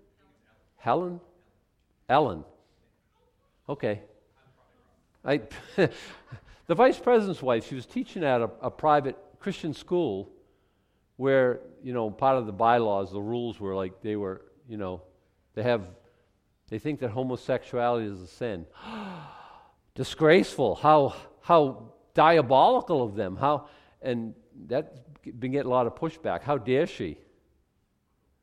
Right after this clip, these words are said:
teach at a Christian school that doesn't embrace homosexuality? Listen, it's not live and let live. It never really was. They are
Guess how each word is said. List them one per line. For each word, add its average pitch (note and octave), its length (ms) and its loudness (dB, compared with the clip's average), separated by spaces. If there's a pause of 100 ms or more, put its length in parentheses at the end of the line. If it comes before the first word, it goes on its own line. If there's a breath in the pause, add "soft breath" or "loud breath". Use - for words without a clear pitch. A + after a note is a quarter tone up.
(1400)
teach - 280 -10
at B2+ 80 -6
a G#2 140 -6 (500)
Christian C3+ 320 -10
school F3+ 440 -10 (540)
that A2+ 160 -4 (560)
doesn't C#3+ 340 0
embrace B2+ 460 -6
homosexuality? C3+ 1120 -10 (680)
Listen, E3+ 340 -8 (400)
it's - 140 -16
not A3+ 180 -4
live G#3 220 0
and F#3+ 100 -2
let F3 180 -2
live. D3 440 -4
It C3+ 80 -10
never D#3+ 280 -6
really A#2 280 0
was. F2+ 520 -2 (1300)
They E3 160 0
are B2 360 -2